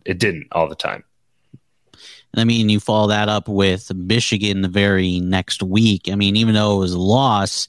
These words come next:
Speaker 2: I mean, that game must have been fun just to compete in, 'cause that was,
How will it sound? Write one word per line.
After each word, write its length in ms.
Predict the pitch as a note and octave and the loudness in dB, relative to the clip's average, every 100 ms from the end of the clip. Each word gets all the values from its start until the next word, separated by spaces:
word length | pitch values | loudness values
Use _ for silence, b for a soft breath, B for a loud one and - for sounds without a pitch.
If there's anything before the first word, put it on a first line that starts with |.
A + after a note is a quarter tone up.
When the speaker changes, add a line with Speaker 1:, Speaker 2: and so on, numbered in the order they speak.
| B | B
Speaker 2:
I 40 | B B B B - | B B B B -4
mean, 320 | A2+ A2 A#2 _ _ _ _ | 0 0 -2 _ _ _ _
that 200 | C3 D#3 | -6 -4
game 200 | C#3 C#3 | -2 0
must 160 | B2 - | 0 -2
have 80 | G2+ | -4
been 120 | G2+ | -4
fun 200 | - G#2 | -2 -2
just 180 | G2 - | -4 -6
to 60 | |
compete 560 | G#2 F2 - - A#2 - | -8 -12 -12 -6 -6 -4
in, 260 | G2+ F2+ F#2+ | -8 -8 -8
'cause 140 | G2+ | -4
that 180 | C3+ D3+ | -2 0
was, 340 | C3+ A2 - | -2 -2 -6